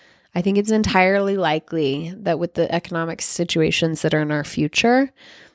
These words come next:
trade and bartering are going to be a thing. So, what do you have that you could trade? What do you have that you could barter? Is it a service? Is it a good? Do you have enough on hand for it actually to make a difference for more than one meal?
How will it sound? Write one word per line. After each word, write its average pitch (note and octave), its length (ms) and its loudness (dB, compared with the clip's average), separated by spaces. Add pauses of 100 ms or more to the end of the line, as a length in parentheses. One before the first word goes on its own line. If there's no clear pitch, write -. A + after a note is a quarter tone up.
(140)
trade F#3 280 2
and G#3+ 180 2
bartering F#3+ 500 2
are E3+ 100 2
going E3 300 0
to F3 80 -4
be F3 100 0
a E3+ 60 4
thing. F#3 400 0 (680)
So, D#3+ 500 0 (600)
what D#3+ 140 2
do D#3+ 80 2
you G3+ 100 4
have G3+ 240 0
that F#3+ 140 -2
you G3+ 80 -2
could G3+ 180 -4
trade? F3+ 560 -2
What F3+ 200 -2
do F3 60 4
you F#3+ 120 4
have F3 220 2
that E3 100 -2
you F3 80 -4
could E3+ 140 -10
barter? C3+ 440 -2 (380)
Is E3+ 180 2
it D#3+ 80 2
a E3+ 60 2
service? G#3 720 0
Is E3+ 160 2
it F3 80 2
a F3+ 40 4
good? E3+ 480 -2 (360)
Do F#3+ 80 -4
you E3+ 80 2
have F3+ 240 2
enough F#3 240 -2
on F3+ 140 2
hand E3+ 520 -2
for - 160 0
it E3+ 140 4
actually E3 380 0
to E3+ 60 2
make E3+ 180 0
a E3 40 0
difference D#3+ 480 -2
for - 160 -8
more D#3+ 220 -6
than D#3+ 200 -8
one D#3+ 200 -6
meal? D#3+ 340 -12